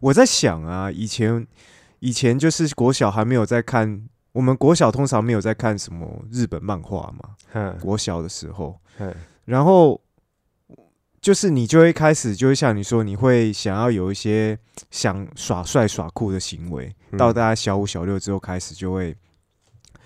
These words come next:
Speaker 1: 有一些自以为很酷的一些行为这样子，
Speaker 2: 对，对，
Speaker 1: 但其实根本
Speaker 2: 对，其实超蠢的。
Speaker 1: 对，其实并没有。
Speaker 2: 嗯。
Speaker 1: 然后我就在想，其实虽然说中二病是，这个名词是日本发-，发明出来的嘛，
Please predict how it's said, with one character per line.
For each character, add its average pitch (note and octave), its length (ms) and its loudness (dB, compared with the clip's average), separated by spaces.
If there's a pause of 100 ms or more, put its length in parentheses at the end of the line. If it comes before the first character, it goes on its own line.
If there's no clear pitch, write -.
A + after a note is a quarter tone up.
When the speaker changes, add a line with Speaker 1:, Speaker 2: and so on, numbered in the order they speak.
(120)
Speaker 1:
有 G2 100 -2
一 - 20 0
些 A2+ 140 0
自 D3+ 260 -2
以 F2 140 -6
为 D#2+ 300 -8
很 E2+ 180 -12
酷 F#2+ 240 -6
的 E2 100 -8
一 F2 40 -6
些 F#2 180 -6
行 - 320 -12
为 D2 140 -12
这 E2+ 100 -10
样 E2 100 -8
子， D#2+ 100 -4
Speaker 2:
对， G#2 40 -4
对， G2 60 -4
Speaker 1:
但 G2 100 -4
其 G2+ 140 -4
实 F2+ 100 -8
根 G2 160 -6
本 F#2+ 80 -4
Speaker 2:
对， - 20 -6
其 A2 140 -6
实 G#2+ 60 -2
超 A2+ 80 -4
蠢 F#2 160 -6
的。 E2 120 -12 (140)
Speaker 1:
对， G#2 160 -2
其 G2+ 140 -6
实 G2+ 80 -4
并 G#2+ 160 -2
没 E2 240 -6
有。 D#2+ 120 -8 (280)
Speaker 2:
嗯。 G2 80 -8
Speaker 1:
然 B2 100 4
后 E3+ 60 6
我 C#3 60 4
就 C3+ 60 4
在 D#3 120 6
想， G#2 260 -4
其 G#2 140 -8
实 G#2 320 -4 (400)
虽 - 160 4
然 D3 100 6
说 C#3+ 160 4
中 C3+ 300 2
二 C3 180 4
病 A2+ 300 0
是， G#2+ 400 -2 (680)
这 D#3 140 2
个 B2 60 4
名 G#2+ 200 -4
词 G#2+ 160 -8
是 A#2 160 -6
日 B2 140 0
本 E2 280 -6
发-， G#2 380 -4 (220)
发 A#2 160 0
明 F#2+ 220 -6
出 F#2+ 240 -6
来 - 160 -10
的 - 120 -14
嘛， G2+ 200 -16